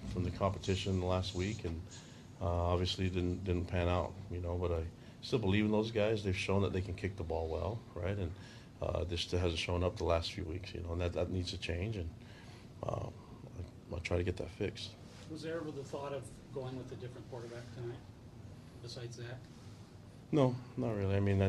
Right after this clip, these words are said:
Speaker 1: I think that, uh, that's something that we always have to evaluate as we go throughout the whole season, but,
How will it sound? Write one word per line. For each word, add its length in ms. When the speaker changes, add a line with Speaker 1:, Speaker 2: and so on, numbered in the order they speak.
Speaker 1:
I 60
think 240
that, 180
uh, 160
that's 200
something 280
that 240
we 260
always 360
have 160
to 80
evaluate 460
as 160
we 80
go 160
throughout 220
the 80
whole 200
season, 460
but, 120